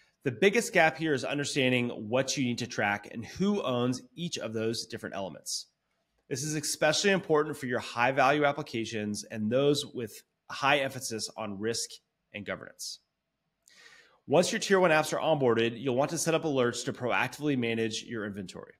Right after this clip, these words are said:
You'll want to do that for any new purchases so that, so that you know when new apps enter your environment so you can get them onboarded. Think of this as your safety net for any new applications. You also want to set up alerting around your key milestones so you can manage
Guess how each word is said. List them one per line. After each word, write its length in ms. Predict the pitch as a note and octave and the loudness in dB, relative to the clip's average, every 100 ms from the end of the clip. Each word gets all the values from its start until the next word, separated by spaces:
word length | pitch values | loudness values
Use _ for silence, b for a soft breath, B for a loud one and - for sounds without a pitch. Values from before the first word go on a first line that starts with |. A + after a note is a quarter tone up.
| _ _ _ _ b b b b b b | _ _ _ _ b b b b b b
You'll 120 | B2+ | 4
want 140 | F3 | 4
to 80 | G#3 | 4
do 100 | F#3 | 4
that 160 | E3+ C#3 | 4 4
for 460 | D3 C3+ B2+ A#2 - | 2 6 6 4 0
any 180 | B2 A#2+ | -4 0
new 140 | A2+ | 0
purchases 760 | A2 C#3+ D3 D#3+ F#3 F3 E3 - A#2+ | -2 -2 -2 0 2 2 2 -2 -6
so 80 | A#2+ | -6
that, 180 | A2+ - | -6 -6
so 120 | B2+ | -4
that 100 | A2 | -4
you 180 | A#2+ D3+ | -2 2
know 200 | D3 C#3 | 4 6
when 160 | B2 | 4
new 180 | A#2 A#2+ - | 2 0 0
apps 300 | A#2+ C3 - - | 0 0 -4 -6
enter 260 | C#3+ E3 E3 | -6 -2 -2
your 140 | D#3+ | 0
environment 640 | B2+ A2+ A2 G#2 A2 - - _ | 2 2 2 0 -4 -8 -14 _
so 160 | - A#2 | -10 -6
you 60 | |
can 100 | A#2+ | -4
get 140 | A2+ D#3+ | -2 0
them 80 | |
onboarded. 520 | C#3 G#2 F#2+ F#2+ C#3 D#3 _ _ B2+ | 2 2 -2 -4 -6 -8 _ _ -10
Think 100 | A#2 | -6
of 80 | |
this 140 | A2 A2+ | -4 -4
as 140 | G#2 | -4
your 100 | G#2+ | -4
safety 380 | - A#2+ G#2+ G2 | -4 -4 -4 -6
net 300 | F#2+ C3 - | -4 -4 -6
for 100 | A2 | -8
any 120 | G2+ | -6
new 140 | G2 F#2+ | -4 -4
applications. 720 | F#2 - F#2+ - D3 D#3 - b b b b b _ - | -6 -8 -10 -6 -6 -6 -10 b b b b b _ 2
You 80 | |
also 180 | F3 F3 | 4 6
want 120 | F#3+ | 6
to 60 | E3 | 6
set 80 | F3 | 4
up 80 | D#3 | 4
alerting 300 | D3+ D3+ D3 | 4 4 4
around 240 | C#3 B2+ | 4 4
your 80 | A#2 | -2
key 360 | - F#3+ F#3 | -8 -6 -4
milestones 880 | E3+ C3+ B2+ A#2+ - G2+ F#2 F2+ - - | 0 2 2 0 -2 -4 -4 -6 -10 -10
so 160 | - | -10
you 60 | A#2 | -6
can 180 | A#2 A2+ | -4 0
manage 380 | B2 C3 B2+ | 0 0 -2